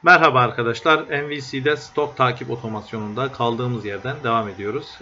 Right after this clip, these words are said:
Ee, geçen dersimizde sepet ana sayfamızda silme, satın alma, hepsini satın alma, hepsini silme,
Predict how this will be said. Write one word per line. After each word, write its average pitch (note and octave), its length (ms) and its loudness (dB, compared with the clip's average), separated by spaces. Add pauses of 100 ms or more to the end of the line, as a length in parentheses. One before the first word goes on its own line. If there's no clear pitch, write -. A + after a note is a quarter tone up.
Ee, A2 200 -6
geçen C3 360 -4
dersimizde B2 640 -2 (680)
sepet D3 380 -2
ana C3+ 200 -2
sayfamızda G#2+ 800 -6 (760)
silme, A#2+ 520 -8
satın B2+ 320 -4
alma, G#2+ 420 -2
hepsini B2 400 -6
satın G2+ 340 -12
alma, F#2 320 -10
hepsini A#2 360 -8
silme, G#2 540 -12